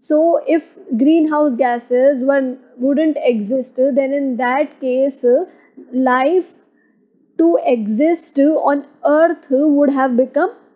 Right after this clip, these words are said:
impossible. That is why option number three is also correct.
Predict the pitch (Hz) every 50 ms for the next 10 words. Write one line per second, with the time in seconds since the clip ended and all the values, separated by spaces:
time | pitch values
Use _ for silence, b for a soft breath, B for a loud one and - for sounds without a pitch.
0 | _ _ _ - 285 320 330 370 339 320 - 262 233 220 226 - - 233 226 214
1 | 220 220 214 214 208 208 240 240 247 - 311 277 247 294 294 302 294 - 254 -
2 | - - - 294 277 269 254 247 247 247 294 302 294 - 285 277 277 277 285 254
3 | 226 247 220 226 220 - - 294 302 302 - 240 233 214 - - - _